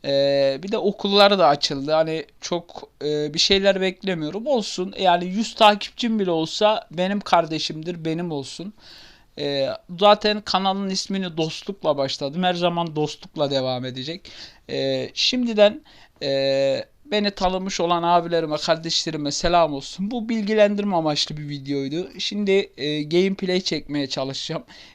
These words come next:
Editleyebilirsem, güzel bir şey yapabilirsem kanala ilk gameplay'imizi de yükleyeceğim. E, şimdiden teşekkür ediyorum hepinize. E, şimdiden selam olsun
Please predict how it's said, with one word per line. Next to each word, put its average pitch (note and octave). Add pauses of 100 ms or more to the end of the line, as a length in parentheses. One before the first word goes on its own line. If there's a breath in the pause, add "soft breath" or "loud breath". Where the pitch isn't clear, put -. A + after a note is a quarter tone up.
Editleyebilirsem, F3+
güzel F3
bir E3+
şey E3
yapabilirsem E3+ (380 loud breath)
kanala F3
ilk F#3
gameplay'imizi D#3
de B2+
yükleyeceğim. E3 (480 loud breath)
E, D#3+
şimdiden A3+ (160)
teşekkür G#3
ediyorum E3
hepinize. D#3 (140)
E, D3 (680)
şimdiden G3
selam F3+
olsun D3